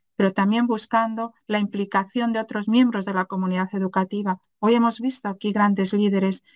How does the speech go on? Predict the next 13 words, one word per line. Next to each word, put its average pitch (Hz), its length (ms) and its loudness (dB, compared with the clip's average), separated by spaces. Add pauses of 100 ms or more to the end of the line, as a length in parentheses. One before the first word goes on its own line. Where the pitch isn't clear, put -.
(260)
que 196 120 -2
forman 208 380 0
parte 208 320 -4
del 190 200 -8
centro 202 380 0
movilizando, 196 760 0 (520)
eh, - 100 -12
acciones, 202 600 -4
movilizando 190 760 0
cambios, 202 520 -2
haciendo, 214 360 -6
asumiendo 208 520 2
responsabilidades, 190 1300 0